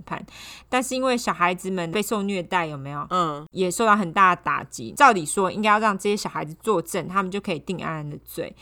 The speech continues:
Speaker 1: 可是因为法官呢，他们怕小孩子年纪都还很小，他们怕他们受到二次伤害，所以他们就不让小孩作证。
Speaker 2: 哦。
Speaker 1: 所以就没有小孩子的证词，就没有办法定安安的罪嘛。安安跟老威呢，他们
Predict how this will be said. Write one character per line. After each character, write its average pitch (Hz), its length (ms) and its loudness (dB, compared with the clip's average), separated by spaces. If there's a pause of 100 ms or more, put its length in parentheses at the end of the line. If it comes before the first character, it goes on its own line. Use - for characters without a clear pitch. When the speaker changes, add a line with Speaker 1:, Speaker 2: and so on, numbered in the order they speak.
(180)
Speaker 1:
可 185 120 -6
是 202 120 -4
因 269 60 -2
为 254 80 2
法 170 300 4
官 190 240 0
呢， 196 120 -4
他 226 160 4
们 190 200 -4
怕 220 160 4
小 185 120 -4
孩 165 120 0
子 165 100 -12
年 170 180 -4
纪 202 120 -8
都 196 120 -4
还 175 200 -2
很 160 200 -8
小， - 300 -2
他 214 140 2
们 190 100 -4
怕 202 200 2
他 196 80 0
们 185 100 -4
受 214 140 -4
到 190 60 2
二 196 160 -4
次 190 160 -10
伤 165 240 -6
害， - 220 -8 (320)
所 - 140 4
以 - 20 10
他 220 60 10
们 196 100 0
就 202 80 -4
不 185 120 -8
让 175 180 -2
小 156 100 -10
孩 143 220 -12
作 147 180 -8
证。 - 320 -14
Speaker 2:
哦。 170 320 2
Speaker 1:
所 247 100 8
以 196 80 2 (380)
就 247 140 -2
没 220 80 0
有 220 40 -2
小 196 140 0
孩 180 160 2
子 180 80 -4
的 190 80 0
证 190 300 0
词， - 280 -6
就 214 160 -4
没 196 100 -2
有 175 40 -2
办 180 160 -2
法 165 120 -2
定 165 320 -6
安 180 140 -2
安 170 160 -2
的 156 100 -6
罪 151 300 -4
嘛。 92 300 -12
安 208 140 4
安 214 160 2
跟 214 180 0
老 165 200 6
威 185 300 0
呢， 196 360 -4
他 208 120 2
们 190 320 -6